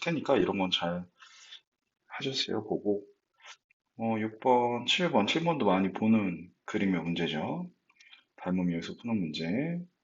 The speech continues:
팔 번. 그다음에 이제 구 번이 있는데 일단 이 구 번부터 한번 시작을 해볼까 해요. 왜 그러냐면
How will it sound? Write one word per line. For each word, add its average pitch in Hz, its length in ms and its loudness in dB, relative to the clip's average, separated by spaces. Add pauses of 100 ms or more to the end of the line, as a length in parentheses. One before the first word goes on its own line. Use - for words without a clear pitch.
(260)
팔 123 280 0
번. 85 320 4 (1120)
그다음에 151 680 2
이제 82 520 -2 (400)
구 113 220 -2
번이 135 560 8
있는데 92 560 2 (400)
일단 139 320 2
이 123 140 6
구 - 160 0
번부터 175 380 4
한번 110 140 6
시작을 131 260 6
해볼까 131 300 2
해요. 82 400 2 (340)
왜 113 80 2
그러냐면 110 680 4